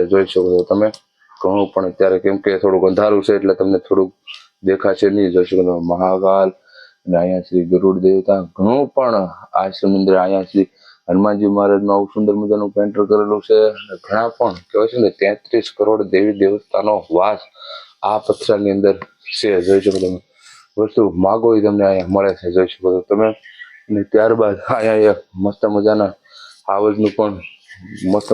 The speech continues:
મજાનું ચિત્ર દોરે છે, જોઈ શકો તમે મિત્રો. આ છે સાત બારા ખોડિયાર માતાજીનું આવું એક સુંદર મજાનું મંદિર મારા રાહુલભાઈએ ચા બનાવ્યું છે,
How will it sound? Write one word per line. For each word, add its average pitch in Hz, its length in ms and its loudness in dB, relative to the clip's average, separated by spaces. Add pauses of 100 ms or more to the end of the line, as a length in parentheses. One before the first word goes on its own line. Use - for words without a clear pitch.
મજાનું 101 320 -2 (220)
ચિત્ર 104 240 -4 (640)
દોરે 101 300 2
છે, 92 140 0
જોઈ 104 160 2
શકો 95 200 2
તમે 90 260 0
મિત્રો. 92 220 -2
આ 110 260 0
છે 123 100 4 (600)
સાત 113 220 -2 (100)
બારા 110 340 2
ખોડિયાર 110 380 2
માતાજીનું 104 480 0
આવું 110 220 4
એક 107 120 0
સુંદર 107 280 0
મજાનું 104 280 0 (480)
મંદિર 101 260 2
મારા 98 260 2
રાહુલભાઈએ 101 560 4
ચા 104 200 2
બનાવ્યું 107 340 2
છે, 123 60 -2